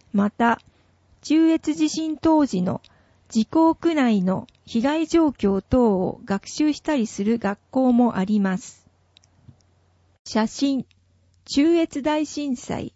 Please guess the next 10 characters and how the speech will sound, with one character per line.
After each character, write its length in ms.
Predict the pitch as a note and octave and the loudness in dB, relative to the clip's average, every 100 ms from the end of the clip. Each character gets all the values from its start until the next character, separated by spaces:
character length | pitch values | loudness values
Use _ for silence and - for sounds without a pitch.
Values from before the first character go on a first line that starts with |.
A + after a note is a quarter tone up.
| _ _ _ _ _ | _ _ _ _ _
十 180 | - D#4 | 0 0
日 160 | - C#4+ | 0 -4
町 220 | C#4 - | -4 -6
市 320 | - E3 - | -10 -10 -8
記 120 | - A3 | -4 0
録 260 | C4+ - | 0 -2
集、 480 | - - E3+ - - _ _ - | -14 -8 -6 -6 -10 _ _ -6
明 100 | G#3 - - | -6 -8 -6
日 160 | B3 | -4
へ。 180 | F#3+ - | -4 -6